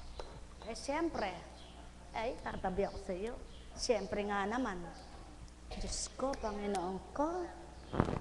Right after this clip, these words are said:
Ay, Panginoon ko, wala akong bigas mamaya.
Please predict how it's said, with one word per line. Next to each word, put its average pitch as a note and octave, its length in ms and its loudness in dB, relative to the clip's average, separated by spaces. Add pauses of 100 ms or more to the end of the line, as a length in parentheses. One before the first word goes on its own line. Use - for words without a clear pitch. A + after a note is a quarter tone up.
(800)
Ay, A4 240 12
Panginoon G#3 560 6
ko, A3 160 6
wala G3+ 240 6
akong G3 80 6
bigas F#3 320 8
mamaya. F3 480 4